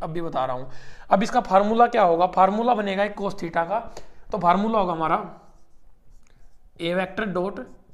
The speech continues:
B vector, मतलब A vector B vector का dot product और divide by magnitude of A vector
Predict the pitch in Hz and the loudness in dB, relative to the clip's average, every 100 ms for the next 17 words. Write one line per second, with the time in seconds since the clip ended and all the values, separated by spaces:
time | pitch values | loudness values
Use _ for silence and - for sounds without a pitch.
0 | - 151 180 180 180 214 208 226 - - | -14 -6 -2 -2 -2 -4 -4 -6 -6 -2
1 | 202 214 214 208 208 208 196 202 202 185 | 0 0 -2 -4 -2 -2 -2 -4 0 0
2 | 196 196 - 190 226 285 277 - - - | 0 -4 -2 2 2 -2 -10 -14 -10 -2
3 | - 208 202 202 196 214 180 202 202 196 | 4 4 6 6 6 6 2 2 2 0
4 | 190 180 190 220 226 233 - 185 190 - | 0 0 -2 -2 -2 -4 -2 -2 -4 -4
5 | 202 190 170 139 - 196 | -2 0 -2 -4 -6 -6